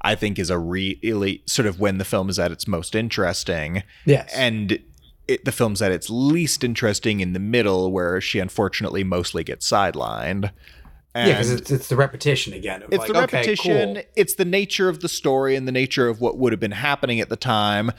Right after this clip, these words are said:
Speaker 1: but you still wish more time had been spent on the stuff that she could, like, be present for. And they give, I know they give her probably more agency than she necessarily has in the record,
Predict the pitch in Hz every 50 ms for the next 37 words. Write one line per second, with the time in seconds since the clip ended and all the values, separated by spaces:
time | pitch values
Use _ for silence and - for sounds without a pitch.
0 | - - - - - - 143 - - 147 139 - - - 180 170 156 135 131 147
1 | 147 143 - - 135 127 127 131 131 131 131 131 - - 131 131 123 127 131 127
2 | 127 127 101 - 113 107 107 - - - - - 101 104 113 120 - - - 71
3 | 98 104 101 95 92 - - - 87 85 - - - - 85 - - - - 107
4 | 101 95 - 104 92 - 87 85 87 87 - - - - - - - - - -
5 | - 120 107 - 127 117 110 110 - - - - - 233 277 285 226 294 294 -
6 | - - - 208 220 233 247 233 196 196 170 147 165 156 139 139 123 - - 135
7 | 123 113 110 104 104 101 101 104 104 101 95 92 92 95 95 90 - 92 90 -
8 | - 104 92 90 80 87 87 90 - - - 90 85 85 - 87 - - 98 87
9 | 85 80 82 82 90 76 87 98 95 98 92 85 87 82 80 82 98 123 147 -
10 | - 95 85 80 87 85